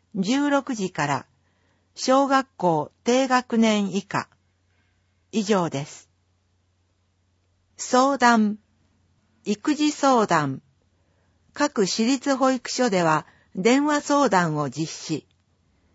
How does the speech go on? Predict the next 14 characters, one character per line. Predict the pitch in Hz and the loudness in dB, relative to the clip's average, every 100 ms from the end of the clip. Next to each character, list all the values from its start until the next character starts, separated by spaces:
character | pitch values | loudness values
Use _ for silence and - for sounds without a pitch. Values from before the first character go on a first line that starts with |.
| _ _ _ - | _ _ _ -4
岸 | 220 - 294 | -4 0 2
和 | 294 | 4
田 | 285 285 | 4 0
地 | - 277 247 | 0 0 0
域 | - 160 151 | -2 -4 -6
子 | - 202 | -6 -2
育 | 190 262 226 | 2 2 2
て | - 165 | 2 -2
支 | - 202 | -2 2
援 | 247 254 | 4 4
セ | 254 240 220 | 2 2 0
ン | 180 | 0
タ | - 147 143 127 | 0 2 2 -2
ー。 | - | -6